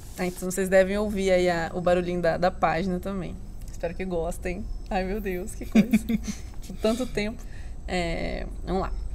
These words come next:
Speaker 1: E, e é curioso isso, só uma, uma outra coisa também, é que esse texto, enquanto eu escrevia, eu, eu fiquei pensando assim, será que eu, será que eu falo ele no podcast? Será que eu, porque eu te-, tô, tô, tenho tanto isso dessa palavra,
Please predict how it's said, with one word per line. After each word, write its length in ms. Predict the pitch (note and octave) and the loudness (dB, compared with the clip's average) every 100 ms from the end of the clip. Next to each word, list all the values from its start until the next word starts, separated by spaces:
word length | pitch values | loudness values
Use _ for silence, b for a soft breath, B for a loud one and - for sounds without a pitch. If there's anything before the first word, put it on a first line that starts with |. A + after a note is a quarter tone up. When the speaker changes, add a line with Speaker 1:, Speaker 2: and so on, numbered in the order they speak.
| - - | -4 -4
Speaker 1:
E, 200 | A3+ B3 | -2 4
e 20 | |
é 60 | B3+ | 4
curioso 420 | C4+ C#4 D4 C4 | 4 4 4 4
isso, 220 | A#3+ G#3 G#3+ | 0 0 -2
só 160 | A3 | -2
uma, 200 | A3+ A3+ | 0 -2
uma 200 | F#3 F#3 | 0 0
outra 240 | F3+ F3+ F3 | 0 0 -2
coisa 180 | E3 - | -2 -4
também, 340 | E3+ F3+ G3 G3 - | -4 -2 -4 -6 -6
é 80 | F3+ | -6
que 160 | - | -2
esse 240 | G3 A3 G#3+ | -2 -2 -4
texto, 500 | - G3 A3 - G#3+ - - | 0 0 0 -2 0 0 0
enquanto 260 | - G#3+ | 2 2
eu 60 | B3 | 2
escrevia, 640 | A3+ G3 F3+ F3 G#3+ F#3 - B B B B B B - | 0 0 0 0 0 0 -2 B B B B B B -4
eu, 760 | F3+ F3+ F3+ F#3 F#3 F#3 D#3+ - - | 0 2 4 2 2 2 0 -4 -4
eu 80 | G3 | 0
fiquei 160 | A3 | 0
pensando 480 | G#3+ B3 C4 G#3+ G3+ | 2 0 2 2 2
assim, 300 | G3+ - E3+ | 0 -2 -4
será 340 | F#3+ C#4+ A4+ A#4 | 0 2 2 2
que 120 | - | 4
eu, 360 | A#3+ G3 F3 F#3+ - B B - | 4 4 0 -4 -8 B B 0
será 160 | - | 2
que 80 | D4+ | 4
eu 60 | C4 | 2
falo 420 | B3+ C4 C4+ G#3 | 2 0 2 2
ele 180 | A#3 G#3 | 0 0
no 60 | |
podcast? 500 | G3 F3+ - A3 A#3 | -2 -4 -2 0 0
Será 180 | - G#3+ | 0 -2
que 120 | A3+ | -2
eu, 120 | A3+ G3+ | -4 -4
porque 220 | G#3+ B3+ | 2 4
eu 60 | |
te-, 240 | B3 C4+ - | 4 2 0
tô, 140 | B3 | -4
tô, 300 | B3 - B3 | -4 -4 -6
tenho 240 | A#3 A#3+ A#3+ | -4 -4 -4
tanto 360 | F#4 A#4+ C4+ | -4 -4 -2
isso 280 | C4 C4 A3+ | -2 -2 -2
dessa 260 | G3 G3+ - | 0 0 -2
palavra, 680 | G3+ F3+ F3+ F#3 F#3 F3+ | -2 0 0 0 2 0